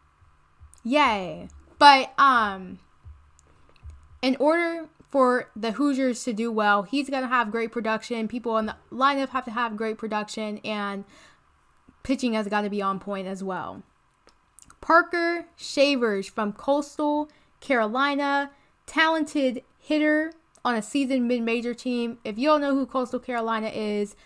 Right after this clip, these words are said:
you are a college baseball noob, and this is probably one of the best mid-major teams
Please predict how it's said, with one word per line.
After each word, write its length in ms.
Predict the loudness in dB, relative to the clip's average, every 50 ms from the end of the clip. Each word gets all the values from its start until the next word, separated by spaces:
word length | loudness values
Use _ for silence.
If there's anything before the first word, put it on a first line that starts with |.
| _ _ _
you 180 | -4 0 2 4
are 140 | 4 4
a 80 | 4 2
college 360 | 0 -2 -2 -2 0 -2 -2
baseball 380 | -2 -2 -2 -2 -2 -4 -4 -2
noob, 400 | -2 -2 -2 0 0 -2 -2 -4 -4
and 180 | -6 -4 -4
this 140 | -4 -2 -2
is 220 | -2 -2 -2 -2
probably 720 | -6 -6 -2 -2 0 0 0 -2 -2 -2 -2 -2 -4 -6 -8 _ _ _
one 180 | -6 -4 -2 -2
of 80 | -2
the 80 | -2 -2
best 460 | -2 0 0 0 0 -2 -6 -10 -18 _ _ _ _ _ _
mid-major 880 | -2 0 0 2 2 2 0 0 0 -2 -2 -2 -2 -2 -2 -4 -6 -8 -12 _ _ _ _ _ _ _ _ _ _ _ _ -16
teams 600 | -8 -2 0 2 4 4 4 2 2 0 -4